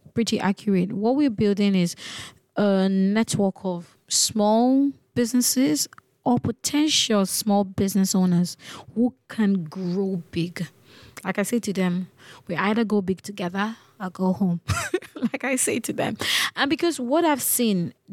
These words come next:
we are not inventing the wheel or reinventing it.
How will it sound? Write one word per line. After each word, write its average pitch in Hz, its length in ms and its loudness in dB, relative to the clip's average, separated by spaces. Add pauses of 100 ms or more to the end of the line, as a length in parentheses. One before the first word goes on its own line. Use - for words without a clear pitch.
(160)
we 277 160 2
are 302 40 2
not 330 260 0 (340)
inventing 185 680 0
the 180 80 0
wheel 170 400 -2 (180)
or 180 200 0
reinventing 180 680 0
it. 196 120 -6